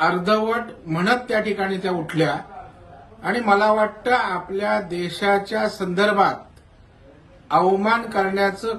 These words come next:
काम या ठिकाणी ममता बॅनर्जींनी केलेलं आहे आणि या अवमान प्रसंगी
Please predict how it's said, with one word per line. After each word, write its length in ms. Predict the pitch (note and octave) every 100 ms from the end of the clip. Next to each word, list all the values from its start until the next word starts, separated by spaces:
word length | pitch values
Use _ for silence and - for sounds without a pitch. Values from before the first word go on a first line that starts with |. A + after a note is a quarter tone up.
| -
काम 320 | A3 A3 D3+ B2+ - - - - - _ - - -
या 160 | E3 G3
ठिकाणी 380 | G3+ G3 A3
ममता 400 | G#3+ F3+ E3+ F#3
बॅनर्जींनी 540 | F3+ F3 F3 E3+ F3 F3
केलेलं 400 | D#3 E3 F3+ G3
आहे 160 | G#3 A3+ - - - - - -
आणि 260 | F3 A3+
या 140 | B3+ B3+
अवमान 420 | A#3 A3+ A3 A3+
प्रसंगी 520 | A3 G3+ G#3 G3+ F#3